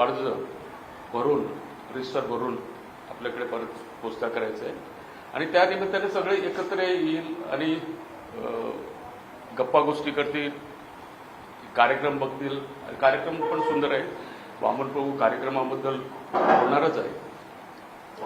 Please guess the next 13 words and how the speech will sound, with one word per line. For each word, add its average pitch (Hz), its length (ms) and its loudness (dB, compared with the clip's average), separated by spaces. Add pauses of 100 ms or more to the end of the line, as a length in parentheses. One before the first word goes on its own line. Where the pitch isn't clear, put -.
(2000)
या 165 100 12
निमित्ताने, 202 800 4
या 180 480 8 (280)
एकमेव 208 340 4
उद्देशाने 143 600 4 (500)
ही 139 320 0 (340)
पत्रकार, 127 480 4 (500)
आजची 110 300 0
पत्रकार 117 440 -2
परिषद 113 520 -6 (260)
आम्ही 110 200 -6 (440)
बोलावलेली 110 520 2
आहे. 107 200 -2